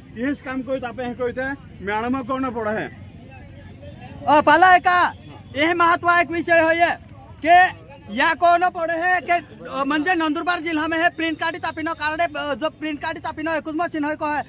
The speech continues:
Speaker 2: अरे या पर,
Speaker 1: नंदुरबार अक्कलकुआ
Speaker 2: अ, म्हणजे अक्कलकुआ में है ता एती भी निधि उपलब्ध काई ना के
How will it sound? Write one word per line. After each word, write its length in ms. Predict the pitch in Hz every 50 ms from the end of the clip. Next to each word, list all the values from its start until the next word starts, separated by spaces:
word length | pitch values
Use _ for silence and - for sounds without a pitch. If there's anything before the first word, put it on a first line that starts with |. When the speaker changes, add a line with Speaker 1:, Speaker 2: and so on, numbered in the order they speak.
| - - - - -
Speaker 2:
अरे 220 | 220 269 320 349 349
या 200 | 302 330 330 330
पर, 260 | 320 370 359 349 359
Speaker 1:
नंदुरबार 300 | 349 - 440 214 240 233 226 -
अक्कलकुआ 560 | 160 - - - 190 170 - 147 - - 214
Speaker 2:
अ, 40 | 233 233
म्हणजे 200 | 226 285 277 -
अक्कलकुआ 520 | 330 294 320 302 - 320 339 - 370 349 339
में 100 | 320 302
है 120 | 294 285
ता 180 | - 330 320 - - - - - - - -
एती 240 | 285 294 - 330 330
भी 120 | 320 381
निधि 240 | 349 349 330 277 339
उपलब्ध 320 | 349 311 370 370 359 285
काई 220 | 349 349 339 339 339
ना 140 | 330 339 320
के 200 | - 330 320